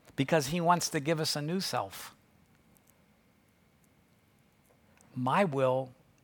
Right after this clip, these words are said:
would become his. And of course, that's a, that's a lifelong process. I don't know that we ever get to completion this side of heaven. But he wants to be the reason that we do everything.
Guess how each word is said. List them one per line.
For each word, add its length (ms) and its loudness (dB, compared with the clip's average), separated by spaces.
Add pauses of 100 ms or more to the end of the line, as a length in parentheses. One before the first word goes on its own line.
(460)
would 180 -8
become 320 -6
his. 760 -6 (280)
And 100 -4
of 40 -8
course, 220 2
that's 200 6
a, 180 4 (680)
that's 140 -10
a 60 0
lifelong 540 2
process. 720 -4
I 100 4
don't 140 4
know 120 2
that 100 2
we 140 2
ever 140 6
get 220 0
to 80 -12
completion 600 -2
this 160 -6
side 300 2
of 140 -6
heaven. 340 -2 (2000)
But 280 10
he 240 4
wants 340 4
to 100 -2
be 140 2
the 140 2
reason 440 0
that 140 0
we 140 -2
do 160 2
everything. 560 0